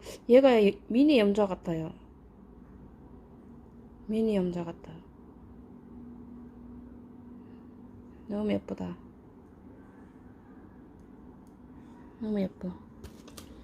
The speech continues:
이렇게 두 개 분갈이 해봤답니다. 연봉이랑 염좌. 음. 너무 예쁘네.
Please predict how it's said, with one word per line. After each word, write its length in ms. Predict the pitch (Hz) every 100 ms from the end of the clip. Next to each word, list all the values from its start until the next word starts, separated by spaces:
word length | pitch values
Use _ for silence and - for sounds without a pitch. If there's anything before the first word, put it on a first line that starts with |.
| - - - - - - - - - -
이렇게 580 | 196 - - 226 226 233 - - - - - - - - -
두 360 | 202 202 208
개 280 | 226 247 240 - -
분갈이 380 | - 208 233 220
해봤답니다. 840 | 202 202 - 190 190 190 240 247 233 - - -
연봉이랑 960 | 214 226 240 240 240 220 214 247 247 233
염좌. 480 | 180 185 180 175 180 - - - - - - - - - - - - - - - - - -
음. 180 | 185 175 - - - - - - - - - - - - - - - - - - -
너무 240 | 214 214
예쁘네. 480 | 196 190 185 190 220